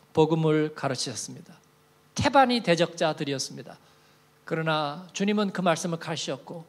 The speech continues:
대적자들이 있었기 때문에 굳이 그러실 필요가 없었다. 아니요, 잘하셨습니다. 오늘 복음서 기자들을 통해서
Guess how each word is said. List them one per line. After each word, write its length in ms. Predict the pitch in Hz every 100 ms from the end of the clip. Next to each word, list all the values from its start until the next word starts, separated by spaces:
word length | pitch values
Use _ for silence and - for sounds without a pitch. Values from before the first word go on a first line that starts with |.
| _ _ _ -
대적자들이 600 | 156 175 202 208 190 202
있었기 280 | 190 202 -
때문에 540 | 196 180 190 196 190 - - _ _ _ _ _ _ _ _ _ _
굳이 300 | - 190 208
그러실 380 | - 190 180 202
필요가 260 | - 165 160
없었다. 400 | 175 - 165 165
아니요, 300 | 220 240 214
잘하셨습니다. 960 | - 170 175 - - 156 147 190 156 - _ _ -
오늘 400 | 156 151 151 139
복음서 580 | 170 202 208 208 190 180
기자들을 400 | 180 196 196 190
통해서 560 | 202 185 196 185 185